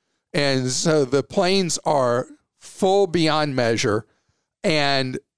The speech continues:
the price of tickets has gone bonkers. My sister called me recently because she was having trouble finding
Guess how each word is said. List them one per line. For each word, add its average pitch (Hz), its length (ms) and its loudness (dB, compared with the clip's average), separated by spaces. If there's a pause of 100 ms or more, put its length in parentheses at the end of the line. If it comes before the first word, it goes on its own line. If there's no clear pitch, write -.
(300)
the 147 160 0
price 190 460 -2
of - 120 -6
tickets - 640 -2 (420)
has 151 300 0
gone 143 480 0 (360)
bonkers. 139 720 -4 (800)
My 135 180 -2
sister 240 480 0
called 151 320 0
me 151 140 0
recently 139 640 0 (440)
because - 180 0
she - 140 0
was 156 140 2
having 175 280 -2
trouble 180 380 -2
finding 147 720 -2